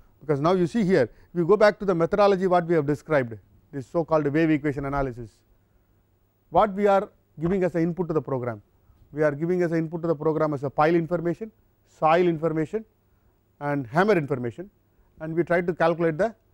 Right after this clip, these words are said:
number of blows required for each time you drive. Now, what if you supply the number of blows, soil information, but then I can calculate back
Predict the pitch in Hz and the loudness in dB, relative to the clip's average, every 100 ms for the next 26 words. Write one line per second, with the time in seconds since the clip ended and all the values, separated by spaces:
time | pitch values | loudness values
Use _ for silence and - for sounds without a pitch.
0 | _ _ _ 151 160 185 165 160 180 147 | _ _ _ -6 0 2 2 4 2 2
1 | 147 160 165 190 190 _ _ _ _ _ | -2 2 4 2 -2 _ _ _ _ _
2 | 156 151 160 - 170 156 131 135 110 - | -2 0 -2 -2 -2 -2 0 -2 -2 -6
3 | _ _ _ - 185 226 269 247 202 214 | _ _ _ -2 2 2 2 -2 -4 -4
4 | 254 - 185 208 208 233 - _ _ _ | -2 -2 0 4 4 4 -2 _ _ _
5 | 160 156 151 156 175 247 214 165 135 202 | 0 0 2 0 2 4 4 4 2 0
6 | - _ _ _ _ _ _ _ _ _ | -6 _ _ _ _ _ _ _ _ _
7 | _ _ _ _ 170 202 196 160 151 131 | _ _ _ _ 2 4 2 0 -2 -2
8 | - 165 196 _ _ _ _ _ 151 147 | -6 -10 -10 _ _ _ _ _ -2 0
9 | 190 165 165 165 147 165 180 185 160 170 | 0 0 0 -4 0 0 2 -2 2 0